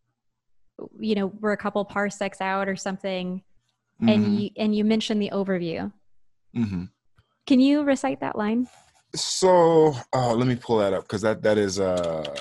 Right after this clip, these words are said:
Speaker 2: let's see, that's a pretty good line to, to, to talk about, because a lot of people f-, forget, or not forget, but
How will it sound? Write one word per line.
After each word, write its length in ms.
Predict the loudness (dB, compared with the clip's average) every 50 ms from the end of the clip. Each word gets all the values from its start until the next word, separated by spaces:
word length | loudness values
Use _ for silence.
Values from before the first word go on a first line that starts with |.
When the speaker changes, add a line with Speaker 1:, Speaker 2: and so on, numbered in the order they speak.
| -12 -12 -12 -10 -12 -12 -10 -10 -12
Speaker 2:
let's 200 | -12 -12 -12 -12
see, 80 | -12
that's 200 | -12 -12 -12 -14
a 60 | -18
pretty 220 | -16 -14 -12 -12 -10
good 260 | -8 -8 -8 -10 -12 -18 _ _
line 440 | -10 -8 -6 -6 -6 -8 -10 -12 -14
to, 120 | -14 -16 -16 _ -12
to, 320 | -8 -8 -6 -6 -8 -10 -12 _
to 140 | -10 -10 -10
talk 280 | -6 -4 -4 -4 -4 -6
about, 260 | -8 -6 -6 -6 -6
because 360 | -8 -4 0 0 0 0 -2 -8 -12 -14 -20 -20 _ _ _ _ _ -4 0
a 80 | 4
lot 220 | 6 6 6 6 6
of 80 | 4
people 400 | 0 -4 -2 -2 -2 -2 -2 -6 _ _ _ _ _ _ -20
f-, 260 | -20 -20 -20 -20 _ _ _ _ _ -20 _ _ -20 -2
forget, 580 | 0 2 2 2 0 -2 0 2 2 2 0 0
or 120 | 0 0
not 180 | 2 2 0 0
forget, 400 | -4 -6 -4 -2 -4 -4 -4 -6 -4 -2
but 220 | -2 -2 -2 -4